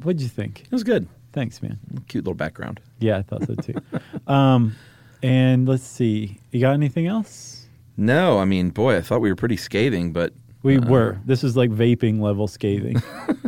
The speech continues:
Speaker 1: This is way worse than vaping. I'm sure the vapors are like, "Oh, they were really hard on that guy."
Speaker 2: Yeah, the movie, uh, you know,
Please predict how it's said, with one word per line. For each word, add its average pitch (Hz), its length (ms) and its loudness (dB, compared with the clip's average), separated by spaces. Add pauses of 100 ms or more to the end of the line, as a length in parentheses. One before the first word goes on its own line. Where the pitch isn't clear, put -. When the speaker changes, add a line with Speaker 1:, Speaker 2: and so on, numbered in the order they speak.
(260)
Speaker 1:
This 135 140 0
is 147 80 2
way 147 300 4
worse 131 300 4
than 110 200 0
vaping. 110 380 2
I'm 131 100 4
sure 156 140 2
the 135 80 4
vapors 120 420 0
are 104 60 0
like, 92 260 -6
"Oh, 120 220 -4
they 113 140 -2
were 127 100 -2
really 113 240 -2
hard 139 240 -2
on 104 140 -2
that 98 200 -8
guy." 107 300 -6 (220)
Speaker 2:
Yeah, 160 320 6
the 113 100 2
movie, 160 400 4
uh, 139 540 2 (320)
you 170 120 0
know, 127 220 2